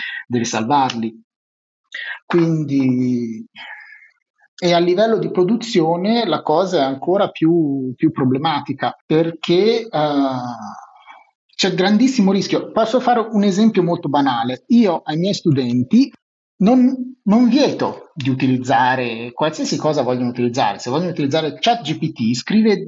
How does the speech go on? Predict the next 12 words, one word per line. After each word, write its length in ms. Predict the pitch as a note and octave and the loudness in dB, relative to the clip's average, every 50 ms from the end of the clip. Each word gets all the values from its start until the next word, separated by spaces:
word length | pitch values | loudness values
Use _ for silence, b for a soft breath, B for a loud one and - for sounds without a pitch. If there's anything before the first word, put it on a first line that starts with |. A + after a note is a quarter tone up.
| D#3+ D3+ | -8 -4
discreto 600 | D3+ F#3 G#3+ - - - A#3 B3+ B3 A#3+ G#3 - | 0 0 0 0 0 0 0 0 2 0 -2 -2
codice 760 | - F#3 E3+ E3 F#3+ G3 F#3+ F#3 - - - F3 D#3+ D#3 D3+ - | 0 0 0 0 0 -2 -2 -6 -8 -4 -2 -2 0 0 -2 -4
in 220 | B2+ B2 B2 B2+ | -4 -4 -4 -2
Python, 600 | - F#3+ G3+ G3+ G3+ G3+ F#3+ F#3+ G3 F#3+ F#3+ F#3 D3+ | 0 0 2 2 0 0 -2 -4 -4 -2 -2 -2 -2
discreto 400 | C#3+ C#3 - D#3+ D3 D3+ D3+ D3+ | -4 -6 -6 -6 -4 -4 -4 -2
codice 560 | - D3+ C#3+ C#3+ C3+ C3+ C3+ - C#3 C#3+ C#3 C#3 | -2 -2 -2 -2 -4 -6 -6 -4 -4 -6 -4 -2
in 160 | C3 B2+ C#3+ | -2 0 0
R, 440 | F3+ G3+ G3+ F#3 F3 F3 F3+ F3+ F3+ | 0 0 0 0 0 2 2 2 2
ma 100 | F#3+ G#3+ | 2 2
anche 280 | C#4 C#4+ C#4 - G#3+ | 2 2 0 0 -2
codice 520 | - - G#3+ A3 A3+ F#3 G3 F#3+ - - F3+ | 0 2 2 2 2 0 -4 -8 -2 0 0
in, 440 | F3 F3 F3 E3+ E3+ E3 D#3+ D#3+ | 0 0 0 0 0 2 0 0